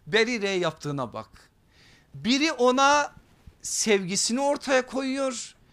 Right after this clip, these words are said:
ötekisi o-, ise onun sevgisine karşılık vermiyor. Allah Resulü aleyhissalatü vesselam da bu işe böyle bir hayretle bakmış oluyor.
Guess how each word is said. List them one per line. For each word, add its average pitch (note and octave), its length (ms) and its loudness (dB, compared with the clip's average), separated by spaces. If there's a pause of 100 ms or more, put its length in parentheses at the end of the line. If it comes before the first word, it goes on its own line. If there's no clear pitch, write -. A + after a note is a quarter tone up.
(260)
ötekisi G#3+ 540 -2
o-, F#3+ 140 -6 (160)
ise F3+ 260 -4
onun F#3 440 -8
sevgisine D#3 600 -8
karşılık D3 560 -10
vermiyor. G#2+ 500 -14 (460)
Allah A#3+ 300 2
Resulü G3+ 320 -2
aleyhissalatü F#3+ 580 -4
vesselam F3+ 380 -8
da A3 160 -10 (220)
bu C4+ 100 -6
işe G#3 260 -4
böyle G#3+ 300 -6
bir G#3+ 240 -10 (560)
hayretle A3 680 -2 (240)
bakmış E3 400 -4
oluyor. A2 460 -14